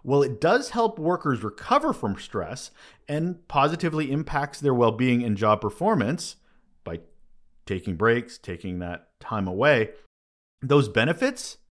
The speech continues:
they disappear really quick after we return to work. This research suggests that while vacations provide a temporary respite, they may not be sufficient to counteract the long-term effects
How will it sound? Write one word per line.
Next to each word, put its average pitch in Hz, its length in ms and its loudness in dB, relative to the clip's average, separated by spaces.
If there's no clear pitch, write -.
they 139 100 4
disappear 156 680 0
really 202 400 4
quick - 420 2
after 127 260 2
we 110 160 0
return 101 360 -2
to 98 80 -4
work. 90 340 -4
This 147 600 -4
research 170 520 -2
suggests 139 440 -2
that 104 160 -4
while 151 180 4
vacations 202 880 -2
provide 113 360 0
a 104 60 2
temporary 143 760 -2
respite, 160 640 -6
they 127 160 2
may 147 260 2
not 240 260 -4
be 220 140 -2
sufficient 196 640 -4
to 135 80 -6
counteract 160 520 -2
the 139 60 2
long-term 175 680 -2
effects 151 580 -2